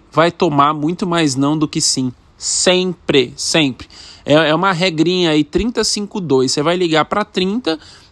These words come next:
cinco vão te atender e dois você vai conseguir agendar. É essa regrinha. Só que aí você faz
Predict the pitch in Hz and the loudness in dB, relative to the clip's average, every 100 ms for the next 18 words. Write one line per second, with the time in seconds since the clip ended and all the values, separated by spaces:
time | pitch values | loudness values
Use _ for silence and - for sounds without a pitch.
0 | _ - - - 247 262 220 208 196 196 | _ -12 -6 -2 0 -2 -2 -2 0 -4
1 | 185 175 175 175 190 202 175 175 165 185 | -2 -2 0 2 2 0 -6 0 4 4
2 | 180 180 190 175 170 165 - 156 160 156 | 4 0 -2 -4 -6 -6 -4 -2 -2 -2
3 | 170 170 139 117 - - - - - - | -4 -4 -4 -6 -10 -20 -20 -20 -20 -2
4 | 135 170 - 208 240 202 160 139 120 - | 0 2 0 -2 -2 0 0 0 -4 -12
5 | - - 220 262 302 302 302 330 311 247 | -10 0 0 2 0 0 0 0 0 2
6 | 156 135 123 - | 2 0 -4 -6